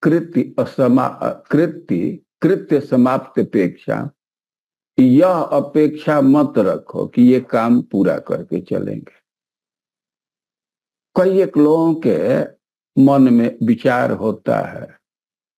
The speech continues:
लड़के का नौकरी <laughs> लग जाए तो उधर ही चलेंगे,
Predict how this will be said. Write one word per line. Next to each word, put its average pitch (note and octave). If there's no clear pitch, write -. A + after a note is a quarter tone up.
लड़के A2+
का B2
नौकरी B2
<laughs> -
लग C3
जाए A#2+
तो G2+
उधर A2+
ही D3
चलेंगे, B2+